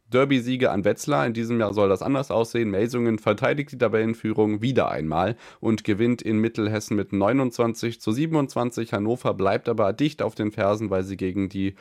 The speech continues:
Löwen gewinnen. Das so die ersten beiden Ergebnisse. Aber bei einem Spiel regt sich die ganze Handballwelt noch auf.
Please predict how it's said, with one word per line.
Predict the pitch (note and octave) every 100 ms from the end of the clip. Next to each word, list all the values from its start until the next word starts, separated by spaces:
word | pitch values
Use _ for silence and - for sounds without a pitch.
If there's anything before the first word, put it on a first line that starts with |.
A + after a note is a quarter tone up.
| - - -
Löwen | F3+ C3+ G#2
gewinnen. | E2+ D2+ D2
Das | F#2 G2
so | F#2+
die | E2
ersten | C2 E2+ - F2
beiden | G2+ G#2 G#2
Ergebnisse. | F2+ G#2 C3 C3+ C3+
Aber | - G#2 A#2
bei | A#2 F2+
einem | - A2+ C3+
Spiel | C#3+ - B2+ B2+ A#2+ -
regt | G#2+ C#3+ D3 -
sich | C#3 C#3 - - -
die | G#2+
ganze | G2+ A2 - G#2+
Handballwelt | G#2 F#2 F2+ E2+ E2 -
noch | G2
auf. | F2+ - _